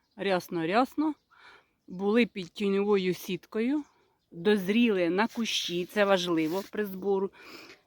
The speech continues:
насіння, щоб вони не влежувалися, зняті з куща, е, напівзеленим, а щоб вони довисіли до червоного стану, такого яскраво червоного на кущі.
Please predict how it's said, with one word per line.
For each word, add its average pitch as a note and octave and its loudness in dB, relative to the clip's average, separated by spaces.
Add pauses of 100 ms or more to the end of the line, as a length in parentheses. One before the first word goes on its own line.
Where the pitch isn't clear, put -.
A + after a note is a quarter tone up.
(460)
насіння, G3+ 0 (560)
щоб G3 -2
вони G3+ 4
не G3 2
влежувалися, F#3 2
зняті E3+ 2
з D#3+ -10
куща, F3+ 0 (640)
е, E3+ 2
напівзеленим, E3 2
а E3+ -6
щоб E3+ -6
вони G3+ 0
довисіли F#3+ 0
до D#3+ -2
червоного D#3+ -2
стану, B3+ 0
такого E3+ -8 (360)
яскраво E3+ 0
червоного F#3 0
на F#3 4
кущі. - -8